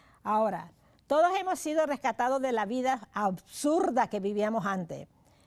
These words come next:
que habíamos heredado de nuestros antepasados, nuestro padre antepasado. El precio de su rescate, Él pagó por nosotros, con su propia vida.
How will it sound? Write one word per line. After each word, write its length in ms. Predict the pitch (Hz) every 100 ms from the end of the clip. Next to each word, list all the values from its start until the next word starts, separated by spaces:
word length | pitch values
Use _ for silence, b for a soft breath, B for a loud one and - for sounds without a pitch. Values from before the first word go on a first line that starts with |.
| b b b
que 100 | 240
habíamos 360 | 240 254 277 294
heredado 560 | 302 262 233 254 277
de 100 | 277
nuestros 460 | 233 240 - 220 220
antepasados, 1000 | 214 208 320 208 - 262 247 214 156 -
nuestro 300 | 202 - 202
padre 320 | 240 254 240
antepasado. 720 | 214 202 180 - 196 170 147 _ _ B B B
El 180 | 247 247
precio 360 | 277 320 381 311
de 120 | 311
su 140 | 302
rescate, 560 | 254 262 - 269 285 349 466 - _ -
Él 220 | 277 302
pagó 340 | 254 262 254 277
por 180 | - 233
nosotros, 580 | 208 214 196 180 139 - _ b b -
con 180 | 254
su 160 | 226 240
propia 380 | - 240 269 247
vida. 400 | 226 202 147